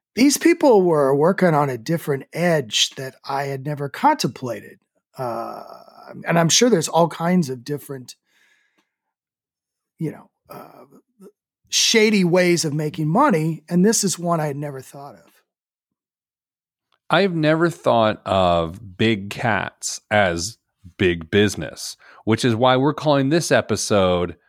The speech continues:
Speaker 2: Big Cats is Big Business.
Speaker 1: Mm, good, good. Remember to put that
Speaker 2: Should
Speaker 1: down.
Speaker 2: write that. I'm gonna write that down when I
Speaker 1: Thank
Speaker 2: upload
Speaker 1: you.
Speaker 2: this. Um, I do feel like we owe the world a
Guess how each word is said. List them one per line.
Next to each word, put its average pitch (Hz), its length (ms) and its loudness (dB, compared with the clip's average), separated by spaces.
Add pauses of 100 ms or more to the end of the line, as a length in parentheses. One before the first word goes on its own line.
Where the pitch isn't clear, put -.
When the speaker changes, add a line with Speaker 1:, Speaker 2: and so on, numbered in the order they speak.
(560)
Speaker 2:
Big 110 320 0
Cats 131 580 0
is 107 300 0
Big 92 400 -2
Business. 92 800 -4 (180)
Speaker 1:
Mm, 175 720 0 (320)
good, 139 300 -2 (340)
good. 120 240 -8 (360)
Remember 151 260 -4
to 120 100 -12
put - 220 -12
that 123 180 -8
Speaker 2:
Should 170 140 4
Speaker 1:
down. - 160 -6 (1040)
Speaker 2:
write 123 220 0
that. - 140 2
I'm 127 120 2
gonna 135 100 2
write 107 180 2
that 92 100 -4
down 92 300 0
when 92 120 -2
I 85 160 -2
Speaker 1:
Thank 90 280 -2
Speaker 2:
upload 90 140 2
Speaker 1:
you. 82 60 -2
Speaker 2:
this. 80 360 -6
Um, 110 260 0 (280)
I 135 140 2
do 156 220 0
feel 160 200 2
like 123 200 2
we 107 340 0
owe 104 500 2
the 98 140 -2
world 95 600 2
a 90 500 -2